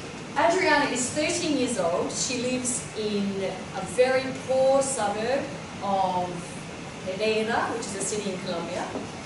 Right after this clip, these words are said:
She's been taken away from her family, and at the moment she's living for four months in a state-run institution with forty other girls who are taken away from their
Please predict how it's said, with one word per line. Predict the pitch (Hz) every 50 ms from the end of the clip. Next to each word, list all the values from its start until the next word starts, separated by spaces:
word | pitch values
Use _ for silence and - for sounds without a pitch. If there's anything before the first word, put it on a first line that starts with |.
| - - - - - - - - - - -
She's | - 285 277 277
been | - 311 302
taken | 302 302 294 302 311 302
away | 285 277 285 302
from | - - - 330
her | 330 320 -
family, | 262 226 226 220 226 247 294
and | 320 311
at | 262 - -
the | 220
moment | 214 214 233 294 311 320
she's | - - 233 226 - - - 233
living | 226 226 226 220 214 214 214 214 214
for | 214 - - - 185 185 185 185 180 180 180 180 180 269 - - -
four | 285 285 294 302 294
months | 254 247 - 381 - - - - - - - -
in | 220 220 214 202 202
a | 202 196 -
state-run | - - - - 262 262 254 254 254 247 233 - 226
institution | 226 226 226 - - 220 - - 208 208 190 - 170 170 170 175 - - - - - - - - - -
with | 208 208 208 - - 285 294
forty | 311 320 330 - 294 285
other | 269 254 247 240 240
girls | 220 214 196 185 175 202 - -
who | 220 214
are | - - - 247
taken | 254 254 - 302 294 269 247
away | 226 226 226 226 240 240 -
from | 226 226 220 226
their | 220 208 202